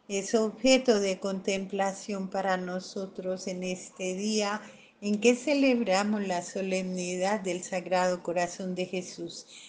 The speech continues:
De su costado abierto fluye el amor,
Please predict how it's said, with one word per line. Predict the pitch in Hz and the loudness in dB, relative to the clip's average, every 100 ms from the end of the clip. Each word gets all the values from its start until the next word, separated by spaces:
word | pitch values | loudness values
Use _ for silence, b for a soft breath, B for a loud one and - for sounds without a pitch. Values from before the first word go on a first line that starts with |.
| B | B
De | - 214 | 2 4
su | 220 247 240 | 6 4 2
costado | 220 208 - - 180 175 180 | 0 0 -6 0 2 4 4
abierto | 196 202 233 269 247 - 190 185 | 2 2 4 4 2 -2 -4 -4
fluye | - 196 196 190 | -2 -4 -2 -2
el | 180 | 0
amor, | 175 175 180 180 | -2 -4 -4 -4